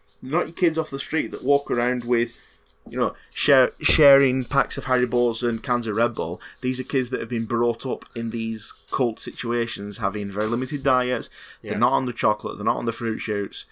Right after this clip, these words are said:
Speaker 1: they're on
Speaker 2: Okay.
Speaker 1: rice, water, grains, things like that, shit food. So, if you kinda take a raisin out of context, think how sweet it is.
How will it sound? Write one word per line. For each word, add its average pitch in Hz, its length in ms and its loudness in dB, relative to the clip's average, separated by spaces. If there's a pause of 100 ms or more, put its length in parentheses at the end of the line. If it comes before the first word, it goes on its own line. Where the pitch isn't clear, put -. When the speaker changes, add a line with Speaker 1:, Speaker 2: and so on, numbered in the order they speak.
(260)
Speaker 1:
they're 107 140 0
on 107 120 0
Speaker 2:
Okay. 104 60 -4
Speaker 1:
rice, 113 440 2
water, 104 400 0
grains, 101 540 -4
things 104 220 -8
like 101 220 -4
that, 95 240 -4
shit - 260 -4
food. 110 400 -4
So, 117 380 2 (1500)
if 156 120 0
you 156 60 -2
kinda 185 240 2
take 175 220 2
a 170 60 0
raisin 156 280 0
out 139 140 0
of - 60 -8
context, 131 520 -4
think 139 160 -4
how 143 80 0
sweet 143 400 -2
it - 60 -2
is. 95 320 -8